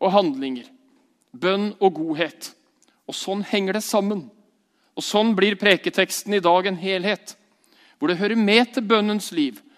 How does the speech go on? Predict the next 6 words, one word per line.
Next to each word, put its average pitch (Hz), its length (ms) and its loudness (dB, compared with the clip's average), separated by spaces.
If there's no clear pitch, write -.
å 185 120 2
leve 214 560 4
og - 160 -8
puste 240 520 2
i 220 220 2
det 190 280 4